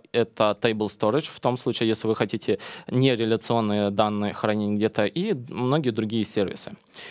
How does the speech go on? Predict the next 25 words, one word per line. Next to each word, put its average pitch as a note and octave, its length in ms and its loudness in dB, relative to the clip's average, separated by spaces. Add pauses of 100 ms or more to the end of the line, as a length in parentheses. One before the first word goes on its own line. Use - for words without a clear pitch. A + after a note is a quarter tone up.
(340)
Кроме A3+ 220 4
этого, G3 200 2
замечательной B2 760 0
особенностью A2 560 0
является A#2 360 2
то, G#3+ 240 2
что - 320 0
вы E3 400 4
можете, B2 480 0
если D3 280 2
вам C3 260 2
недостаточно C3 800 0
стандартного G#2+ 640 0
A G2 40 -2
P A2+ 160 0
I, D3+ 140 2
стандартного G#2+ 560 0
CRUD, D3 360 0
вы B2 180 0
можете C#3+ 300 0
реализовать A2+ 440 0
собственное A#2 560 -2
A A2+ 80 -2
P G#2 180 -2
I. - 200 0